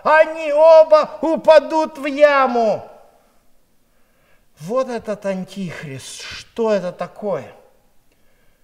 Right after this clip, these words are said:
Но тема, которую я хочу сегодня вам раскрыть, называется «Как избежать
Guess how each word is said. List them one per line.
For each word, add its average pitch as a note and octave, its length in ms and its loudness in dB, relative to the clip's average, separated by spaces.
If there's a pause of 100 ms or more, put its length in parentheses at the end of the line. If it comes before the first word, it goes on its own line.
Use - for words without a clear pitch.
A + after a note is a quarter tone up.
(520)
Но G3+ 200 -4
тема, C4+ 440 0
которую B3 480 -2
я A#3+ 140 0
хочу A#3+ 400 -10
сегодня C4 720 -4
вам F#3+ 260 0
раскрыть, D#3+ 840 -8 (1080)
называется E3+ 1080 -8 (340)
«Как E3+ 840 -6 (1200)
избежать D3+ 1300 -8